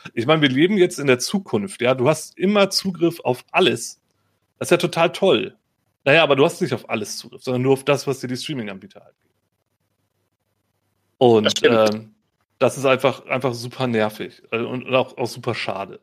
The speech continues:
Speaker 1: So, und da an der Stelle auch nochmal irgendwie, ähm, dann, viele sagen ja auch, ja, hier diese ganzen D V Ds und C Ds oder Platten oder was auch immer man so physikalisch, auch Bücher und so, brauche ich alles nicht mehr,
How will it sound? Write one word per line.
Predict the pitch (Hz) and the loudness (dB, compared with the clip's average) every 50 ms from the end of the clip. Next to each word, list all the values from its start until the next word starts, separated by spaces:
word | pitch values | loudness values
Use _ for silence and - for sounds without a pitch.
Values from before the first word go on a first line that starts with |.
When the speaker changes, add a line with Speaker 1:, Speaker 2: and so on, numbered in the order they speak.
| _ _ | _ _
Speaker 1:
So, | - 110 104 | -10 -8 -8
und | 110 110 113 117 - - - _ _ _ - | -6 -8 -10 -10 -14 -20 -20 _ _ _ 2
da | 127 123 143 151 | 4 6 6 6
an | 147 135 | 4 4
der | 131 139 | 4 2
Stelle | 147 131 - 160 156 147 123 | 2 0 -2 -2 -2 0 0
auch | 123 139 | 0 0
nochmal | 147 139 143 139 131 131 123 | -2 -2 0 0 0 0 0
irgendwie, | 131 135 135 120 127 131 131 131 131 | -2 -4 -6 -6 -8 -8 -6 -6 -2
ähm, | 123 123 127 120 123 123 120 120 _ _ _ _ _ _ _ _ _ _ _ _ _ _ _ _ _ _ _ _ _ | 0 0 0 0 -2 -6 -8 _ _ _ _ _ _ _ _ _ _ _ _ _ _ _ _ _ _ _ _ _ _
dann, | - 131 123 139 - _ _ | -4 -4 -4 -6 -8 _ _
viele | - - 175 165 151 143 139 | -12 -8 -4 -2 -2 -2 0
sagen | - 147 151 147 | 2 2 2 4
ja | 139 127 | 4 4
auch, | 120 131 135 131 135 - - - | 6 6 4 4 0 -4 -14 -8
ja, | 113 117 113 | -6 -4 -4
hier | 110 113 117 127 123 104 - - _ _ - | -2 0 2 2 2 2 0 -12 _ _ -10
diese | 120 117 113 110 | -8 -6 -4 0
ganzen | 120 117 117 117 - 131 | 0 0 0 -2 -4 -6
D | 113 113 | -6 -4
V | - - 117 | -2 -2 -2
Ds | 110 113 107 110 113 110 - 123 | -2 -2 -2 -2 -2 -4 -4 -6
und | 120 113 | -10 -10
C | - - 123 | -8 -6 -6
Ds | 117 - 113 110 113 113 - | -6 -6 -8 -8 -8 -8 -4
oder | 120 113 110 | -4 -4 -4
Platten | - - - 143 - - 135 127 120 123 | -4 -2 0 0 0 0 -2 -2 0 0
oder | 123 117 110 - | 2 2 2 2
was | 123 - | 2 0
auch | 117 117 | 0 -2
immer | 117 123 123 | 0 2 2
man | 120 120 117 113 | 4 4 2 2
so | 113 | 0
physikalisch, | 107 - - 123 117 120 120 - 117 117 113 - | -2 -4 -4 -4 -4 -2 0 2 2 2 2 0
auch | 120 123 120 - | -4 -6 -6 -6
Bücher | - 131 123 - - 123 117 | -8 -8 -2 2 2 4 4
und | 110 120 113 | 2 0 0
so, | 117 120 123 117 120 - - _ _ _ - | 2 2 2 2 0 -4 -20 _ _ _ -4
brauche | - 101 123 | 2 4 4
ich | 135 - | 4 4
alles | 113 120 131 127 - 135 | 2 0 0 -2 -2 -6
nicht | 131 123 - | -8 -6 -4
mehr, | 127 131 131 135 135 135 - | -2 0 2 2 2 0 -4